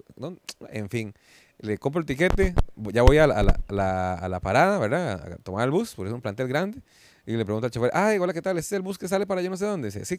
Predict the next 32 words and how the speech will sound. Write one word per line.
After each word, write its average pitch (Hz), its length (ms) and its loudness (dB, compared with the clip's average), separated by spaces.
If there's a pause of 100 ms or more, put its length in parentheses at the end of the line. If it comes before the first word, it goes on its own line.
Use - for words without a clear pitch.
sí, 147 120 -8
caballero, 110 320 0
a 92 40 -4
tal 123 160 0
hora". 123 220 2 (380)
"Ah, 147 180 6
ok, 139 120 0 (100)
ok, 139 100 -6 (200)
este, 101 600 -4 (400)
es 120 100 -6
que - 80 -2
a 151 40 0
mí 160 80 0
me 170 100 0
van 160 120 0
a 160 60 0
ir 165 100 0
a, 175 160 -2
a 113 40 -2
esperar 98 300 -2
en 123 80 -4
la 160 100 -6
parada 147 400 0
porque 92 180 -12
están 101 240 -6
lejos 131 280 -2
de 139 100 -2
la, 95 180 -4 (600)
de, 82 640 -8
del 85 120 -12
lugar, 131 280 -2
¿verdad? 117 360 -2